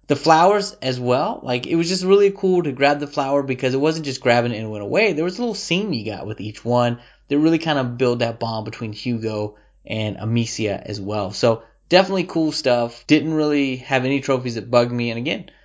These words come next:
the platinum, so there you go. That's always a push for me. Now, fun factor.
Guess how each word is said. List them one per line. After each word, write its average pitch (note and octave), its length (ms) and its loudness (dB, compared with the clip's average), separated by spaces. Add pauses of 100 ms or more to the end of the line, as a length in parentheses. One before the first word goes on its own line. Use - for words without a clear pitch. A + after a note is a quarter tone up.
(200)
the C3+ 80 -6
platinum, D3 560 2
so A2+ 420 -2 (340)
there A#2 120 2
you B2 80 2
go. C3 100 4
That's B2 180 0
always B2 160 2
a A2+ 40 0
push - 240 -6
for - 140 -12
me. B2+ 320 -6 (180)
Now, C#3 140 2
fun G#3 340 2
factor. - 580 -14